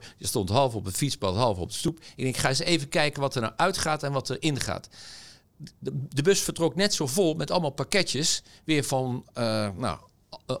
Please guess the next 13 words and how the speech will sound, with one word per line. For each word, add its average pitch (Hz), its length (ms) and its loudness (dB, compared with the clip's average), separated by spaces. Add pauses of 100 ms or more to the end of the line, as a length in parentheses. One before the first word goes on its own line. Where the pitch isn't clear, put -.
(120)
online 180 420 6
retailers 123 640 2
die 156 160 -4
kennelijk 151 400 0
weer, 107 420 0
ja, - 280 -4
teruggestuurd - 560 0
werden. - 300 -6 (320)
Dat 170 240 -2
is, - 320 2
dat 147 200 -4
is 185 200 2
niet 160 300 -2